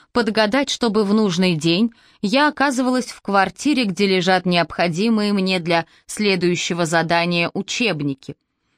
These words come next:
Если я не продумывала всё заранее, то могла оказаться в квартире Бобби, Джейми или Фифа без нужного учебника или конспектов в тот вечер, когда мне надо было готовиться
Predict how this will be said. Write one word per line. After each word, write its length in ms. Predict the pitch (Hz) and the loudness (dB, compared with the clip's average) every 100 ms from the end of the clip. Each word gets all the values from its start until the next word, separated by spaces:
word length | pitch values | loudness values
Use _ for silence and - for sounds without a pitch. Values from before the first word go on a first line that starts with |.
| _ | _
Если 420 | 185 208 226 226 | -2 0 0 -2
я 360 | 220 220 214 202 | -2 0 2 0
не 180 | 214 220 | 0 0
продумывала 840 | 220 233 226 247 226 180 175 175 - | 0 -2 0 0 0 2 2 0 -2
всё 240 | - 190 | -2 -2
заранее, 640 | 165 175 240 233 175 165 - _ _ - | 2 2 2 0 0 -2 -6 _ _ -2
то 120 | 220 | 2
могла 320 | 214 214 262 | 2 2 0
оказаться 520 | 247 220 208 269 - 220 | 0 -2 0 -2 -4 -8
в 80 | |
квартире 560 | - 196 - - 214 190 | -2 0 0 -2 0 0
Бобби, 560 | 147 175 170 151 220 - _ - | 0 2 2 0 -4 -4 _ -6
Джейми 600 | 165 170 180 165 165 165 | -4 2 2 2 0 -2
или 280 | 160 170 165 | -2 0 -2
Фифа 500 | - 156 147 208 226 _ _ - | -2 -4 -2 -2 -4 _ _ -4
без 300 | 214 240 226 | 0 0 2
нужного 480 | 247 285 277 262 240 | 2 4 2 2 0
учебника 720 | - - 196 180 220 233 247 | -2 0 0 2 0 2 -2
или 260 | - 208 185 | 0 0 2
конспектов 800 | 170 160 - - 185 - 254 - _ _ | 0 0 -4 -2 -2 -2 -8 -8 _ _
в 100 | - | -10
тот 240 | - 226 220 | -2 -2 0
вечер, 320 | 262 - 240 | -2 -2 -2
когда 400 | 220 196 180 185 | 0 0 2 2
мне 180 | 185 185 | 2 2
надо 300 | 220 214 214 | 0 2 0
было 220 | 226 202 | 0 2
готовиться 720 | 160 160 190 190 185 - | 0 0 0 0 -2 -2